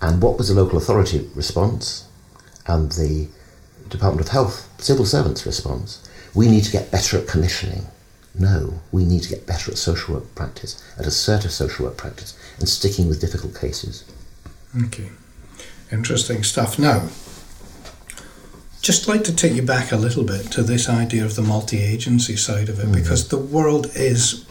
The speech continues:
Speaker 2: pushing so much, in my view, towards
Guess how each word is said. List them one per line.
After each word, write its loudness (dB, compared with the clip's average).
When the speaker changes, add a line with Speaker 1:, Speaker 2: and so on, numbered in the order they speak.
Speaker 2:
pushing 0
so 4
much, 2
in 6
my 4
view, -2
towards -2